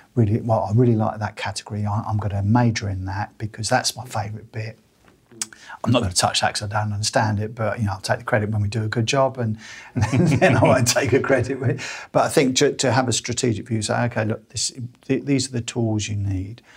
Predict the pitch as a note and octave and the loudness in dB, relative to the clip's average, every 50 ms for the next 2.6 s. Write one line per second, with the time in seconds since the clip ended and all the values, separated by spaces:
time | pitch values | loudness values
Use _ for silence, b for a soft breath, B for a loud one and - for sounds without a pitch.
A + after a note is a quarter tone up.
0 | B B B B B - A#2 A#2+ B2 C3 B2 - - - B2+ A#2+ A#2+ A#2 - - | B B B B B -2 2 2 2 2 0 -4 -4 2 4 4 4 4 2 -2
1 | - - - B2+ B2 B2 - - _ - C#3+ D3 D3 C3+ B2+ B2 B2 A#2+ A#2 - | -4 -2 -2 -2 -2 -2 -4 -8 _ 0 2 2 4 4 4 4 2 2 0 -2
2 | A2 G#2 - A2+ G#2+ G#2+ A2 A2 A2 A2 A2 G#2+ - | -4 -4 -2 -2 0 2 2 2 2 0 -2 -2 -6